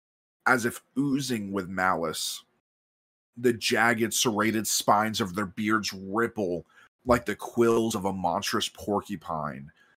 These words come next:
their malevolent expressions distorted into cruel, leering grins that promise suffering. Their movements are a macabre ballet of death as they slither and glide across the parched, cracked earth.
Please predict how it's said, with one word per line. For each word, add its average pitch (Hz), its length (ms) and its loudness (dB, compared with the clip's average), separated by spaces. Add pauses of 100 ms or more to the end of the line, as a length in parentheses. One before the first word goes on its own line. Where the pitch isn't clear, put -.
(220)
their 107 100 2
malevolent 101 640 -2
expressions 101 840 -2
distorted 110 840 0
into 101 320 -6
cruel, 123 640 0
leering 110 460 -2
grins 101 380 -2
that - 160 -4
promise 101 360 -4
suffering. 80 840 -4 (600)
Their 113 140 4
movements 107 520 2
are 104 140 4
a 98 40 0
macabre 104 640 0
ballet 101 460 2
of 87 160 -4 (180)
death 104 400 0
as 95 160 0
they 101 140 0
slither 107 800 0
and 101 240 -6
glide 98 440 0
across - 440 -2
the 95 200 -4 (440)
parched, 98 480 0
cracked - 560 -4 (120)
earth. - 560 -2